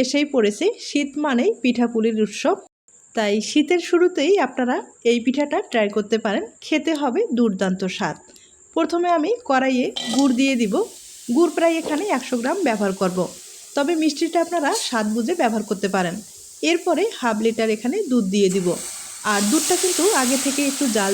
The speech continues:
দিয়ে রেখে দিতে হবে, এরপরে গুড়ে ব্যবহার করতে হবে। আর গুড় আপনারা যে কোনো গুড় ব্যবহার করতে পারেন। আমি একবারে সহজ পদ্ধতিতে পিঠা রেসিপিটি শেয়ার করব, আশা করি আপনাদের ভালো লাগবে।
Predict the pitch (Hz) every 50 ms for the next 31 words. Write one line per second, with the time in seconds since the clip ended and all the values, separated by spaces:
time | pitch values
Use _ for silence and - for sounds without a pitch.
0 | 208 233 240 226 233 233 233 247 220 247 240 226 262 262 254 247 240 349 453 -
1 | - - - 247 277 302 277 - 285 247 277 392 494 - - - - - - -
2 | 220 220 240 254 320 370 285 247 226 214 214 208 208 214 190 - 208 208 208 190
3 | 180 175 - - - - - - - - - 202 208 208 208 220 294 330 330 339
4 | 339 349 359 349 302 285 381 403 294 240 285 311 311 - 339 339 330 262 254 285
5 | 269 247 240 226 240 240 240 - 262 - - 269 269 269 226 247 359 466 - _
6 | _ _ _ _ _ _ _ _ _ _ - 233 262 302 349 349 349 302 302 370
7 | 311 277 403 440 - - - 285 277 311 311 302 - - 294 262 240 277 247 -
8 | 254 262 302 392 440 - 277 - 262 247 240 233 233 - 240 240 247 214 247 233
9 | - - 233 208 208 214 214 - 202 190 214 320 440 - - _ _ - - -
10 | 220 220 - 269 262 262 247 247 233 240 220 220 247 349 381 269 226 226 190 190
11 | 180 180 170 170 - - 165